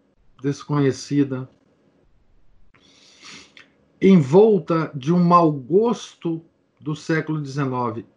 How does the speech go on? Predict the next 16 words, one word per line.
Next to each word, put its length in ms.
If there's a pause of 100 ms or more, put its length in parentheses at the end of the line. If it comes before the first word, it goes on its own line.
incrível, 920 (1800)
não 160
é? 180 (2250)
É, 320
como 360
que 100
ela 160
consegue 560
atrair, 680
né, 280 (320)
um 140
grande 480
intelectual 680
como 300
Henri 160
Guéon, 360